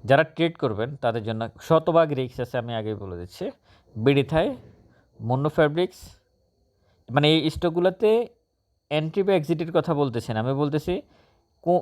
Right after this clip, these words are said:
মানে কোন এই বর্তমান সময়ে কোন কোন স্টকে স্মার্ট মানির একটা প্রভাব আছে, এই স্টকগুলোর নাম আমি বলতেছি। বিডি থাই,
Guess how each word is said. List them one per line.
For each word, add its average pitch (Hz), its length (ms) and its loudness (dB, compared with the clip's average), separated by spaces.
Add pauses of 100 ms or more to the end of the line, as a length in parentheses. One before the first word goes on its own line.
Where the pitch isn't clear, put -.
মানে 139 200 2 (140)
কোন 170 240 -2 (100)
এই 156 380 2
বর্তমান 156 400 2
সময়ে 180 300 -4
কোন 180 280 -6
কোন 151 200 -4
স্টকে 139 460 -4
স্মার্ট 156 340 -2
মানির 151 320 0
একটা 143 200 0
প্রভাব 113 380 0
আছে, 92 320 -2 (360)
এই 127 140 -4
স্টকগুলোর 135 360 0
নাম 123 160 0
আমি 107 160 0
বলতেছি। 104 380 -4
বিডি 120 240 0
থাই, 180 320 -2